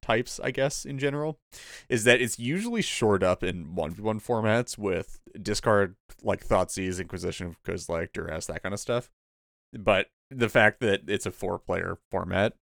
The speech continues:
makes them a lot worse in this format, to the degree that they're, like, almost unplayable in anything aside from mono black, or things that, like,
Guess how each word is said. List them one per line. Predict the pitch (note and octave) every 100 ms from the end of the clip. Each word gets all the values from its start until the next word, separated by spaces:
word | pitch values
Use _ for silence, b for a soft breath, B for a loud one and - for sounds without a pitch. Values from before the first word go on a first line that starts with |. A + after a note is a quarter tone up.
| _ _ -
makes | G2 E2+ -
them | - F2 F2
a | F2+
lot | F2+ F2+ F2+ F2 -
worse | G2+ A#2+ -
in | E3
this | E3
format, | - D#3+ E3 E3+ E3
to | A2
the | F#2
degree | F#2+ C3+ E2+
that | F2 -
they're, | F2
like, | F#2 F2+
almost | G3+ A3+ E3+
unplayable | A2 F#2 F#2 F2+ E2
in | F2+
anything | F#2 F2+ G2+
aside | F#2 F2+ F2
from | F#2
mono | F2+ F2+
black, | E2+ F2 F2
or | F#2+
things | F2+ F2 F2+
that, | E2 -
like, | F#2+ D2+